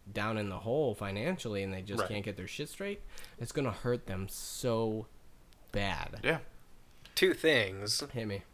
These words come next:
Speaker 4: U S P S loses four billion dollars a year in taxpayer money, which I have a huge problem with, but that's a different conversation that we'll talk
Speaker 1: Sure.
Speaker 4: about later. Um,
Speaker 1: Who's all for communism?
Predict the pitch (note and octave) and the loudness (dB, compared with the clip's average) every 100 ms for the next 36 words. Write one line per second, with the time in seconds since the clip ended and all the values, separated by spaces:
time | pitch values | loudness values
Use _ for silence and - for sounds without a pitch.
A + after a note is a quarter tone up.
0 | - - C3 B2+ C#3 C#3+ - - B2 A#2 | -20 -8 -2 2 8 8 8 4 4 4
1 | - A#2+ G#2+ G2 - A#2 A2+ A2+ A2 G#2+ | 2 0 0 0 4 6 8 8 8 8
2 | G#2 G#2 F#2+ F#2 G2 A2 G2+ F2+ F#2+ G2 | 6 6 0 -4 -2 2 4 2 -2 -4
3 | F#2+ A#2 A2+ - G2+ F#2+ F#2+ G2 G2 F2+ | 0 0 0 2 2 2 0 0 0 2
4 | G#2 F#2+ F#2+ F#2 F#2+ - F#2+ F2+ G2+ F2 | 2 2 2 0 -2 -4 -4 2 2 2
5 | F2+ F#2+ - G#2 G#2+ G2 - G#2+ G2 - | 0 2 2 2 4 4 4 2 2 8
6 | G#2+ F#2+ - A#2+ - G#2+ G2 - G2 - | 8 8 8 8 8 2 0 -2 -6 0
7 | G#2 G2 F#2+ - B2 A2+ F#2+ A2 - - | 2 2 0 6 10 10 8 4 2 -14
8 | - - - A#2+ G#2+ G2+ G2 G#2+ G#3 C4+ | -12 -12 2 8 10 8 2 -2 0 0
9 | D#4 - C#3+ D#3+ F#3 G2+ G2 F#2 G#2+ | -4 -4 -4 -2 -2 -4 -6 -8 -10